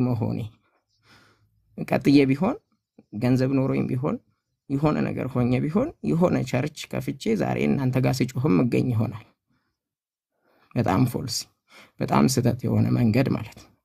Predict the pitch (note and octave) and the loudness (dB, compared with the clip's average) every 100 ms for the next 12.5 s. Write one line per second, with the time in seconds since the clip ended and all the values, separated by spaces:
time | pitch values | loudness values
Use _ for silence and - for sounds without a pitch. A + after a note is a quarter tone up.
0 | - - F3+ G3 C3+ B2 C3 A2 - - | 2 4 6 6 6 6 6 4 -2 -16
1 | - _ _ _ _ _ _ C3 C#3 B2 | -20 _ _ _ _ _ _ 0 2 2
2 | D2 - - _ _ _ - C3+ G2+ D#2+ | -2 -8 -20 _ _ _ -16 -10 -8 -8
3 | - E3+ F3 E3 - B3+ A#3 C#3+ D#3 C#3+ | -10 -8 -2 4 6 6 6 6 2 0
4 | B2+ B2 A2+ B2+ C3 - B2+ C3 C3+ F3+ | -4 -4 -6 -6 -8 -8 -6 -4 -4 -2
5 | B3 - _ - - _ _ _ _ _ | -2 -2 _ -20 -20 _ _ _ _ _
6 | _ _ - D3 D#3 D3+ E3+ F3 E3+ E3+ | _ _ 0 2 2 2 2 2 0 0
7 | F#3 F3+ F3+ G3 B3+ C4 - - G2+ A#2+ | 0 0 0 2 2 0 0 4 4 4
8 | A#2+ G#2+ F#2+ F2 D#2 D2 D2 D2 D2 C#3 | 4 4 4 4 2 0 -2 -2 -2 -2
9 | D3 D3+ D3 C#3 C#3 C3+ C3+ C3+ C3+ B2+ | -2 -4 -2 -2 -2 -4 -4 -4 -4 -2
10 | B2+ C#3 F3+ F3 D#3+ C#3+ C#3+ C#3+ - C#3 | 2 4 4 2 0 -2 -4 -8 -2 0
11 | C3+ D#3 F3 - A3+ A#3+ B3 G4+ F#4 F#3+ | 2 2 2 2 2 0 0 2 4 4
12 | D3 C#3 B2+ B2+ | 4 2 0 0